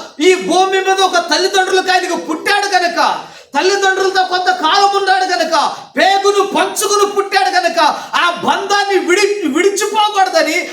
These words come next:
ఆ బంధాన్ని తోలనాడకూడదని ఆ తల్లిని దగ్గరికి పిలిచి అంటున్నాడు, "అమ్మా, ఇదిగో నీ కుమారుడు, ఈ రోజు నుంచి ఈయన నీకు కుమారుడుగా ఉంటాడు" అన్నాడు బిడ్డలారా.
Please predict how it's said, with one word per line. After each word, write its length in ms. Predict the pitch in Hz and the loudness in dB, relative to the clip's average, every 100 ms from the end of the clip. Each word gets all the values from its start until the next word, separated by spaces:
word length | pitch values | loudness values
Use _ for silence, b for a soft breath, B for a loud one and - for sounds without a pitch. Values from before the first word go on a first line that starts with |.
| 254 | -4
ఆ 100 | 254 | -2
బంధాన్ని 600 | 330 269 381 403 415 403 | 0 0 0 0 -2 -2
తోలనాడకూడదని 1120 | 415 349 440 440 427 403 370 339 330 302 285 247 - | -2 -2 0 0 0 2 2 2 2 0 -2 -6 -4
ఆ 240 | 226 285 294 | 0 0 0
తల్లిని 360 | 285 359 381 370 | 0 2 2 2
దగ్గరికి 680 | 311 285 320 381 427 403 403 | 0 -2 -2 0 0 0 0
పిలిచి 260 | 349 339 | -2 -2
అంటున్నాడు, 280 | 285 254 247 | -4 -4 -2
"అమ్మా, 520 | 214 262 359 392 285 B B | 0 2 2 2 0 B B
ఇదిగో 320 | 285 359 392 415 | -4 -2 0 2
నీ 380 | 427 440 403 | 2 0 -2
కుమారుడు, 540 | 370 339 320 294 254 - - | 0 0 0 -2 -4 -6 -6
ఈ 120 | 247 | -2
రోజు 360 | 349 370 370 359 | 2 4 4 0
నుంచి 260 | 359 - | -4 -2
ఈయన 300 | 277 370 403 | 0 2 2
నీకు 280 | 381 370 339 | 2 0 -2
కుమారుడుగా 1000 | - 285 339 381 403 427 427 415 392 370 | -6 -2 0 2 2 2 2 2 2 0
ఉంటాడు" 400 | 359 339 320 311 | -2 0 0 0
అన్నాడు 340 | 285 247 233 | 0 -2 -4
బిడ్డలారా. 580 | 196 185 170 160 139 - | -4 -8 -6 -6 -8 -10